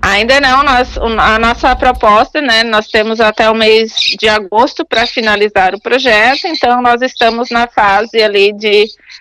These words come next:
é, adquirir os equipamentos e, é, selecionar os filmes, né, então tudo isso vai estar dentro da programação e também estaremos, né, divulgando e anunciando vocês todos, ah,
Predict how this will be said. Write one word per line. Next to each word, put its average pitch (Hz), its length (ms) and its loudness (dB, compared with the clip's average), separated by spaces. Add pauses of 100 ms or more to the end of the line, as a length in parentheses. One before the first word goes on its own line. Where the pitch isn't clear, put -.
(120)
é, 190 220 2
adquirir 208 480 0
os 208 100 0
equipamentos 262 960 -2
e, 339 500 -2 (140)
é, 214 560 2
selecionar 254 760 0
os 285 200 -6
filmes, 240 600 0
né, 190 220 0
então 226 320 -2
tudo 285 240 -4
isso 277 300 -4 (120)
vai 240 200 0
estar 233 280 -2
dentro 226 320 -4
da 220 160 -2
programação 208 1040 -2
e 330 60 -12
também 311 360 0
estaremos, 262 640 0
né, 220 200 0
divulgando 214 720 -2
e 220 100 2
anunciando 214 680 0
vocês 202 600 -4
todos, 202 480 -4 (560)
ah, 185 420 0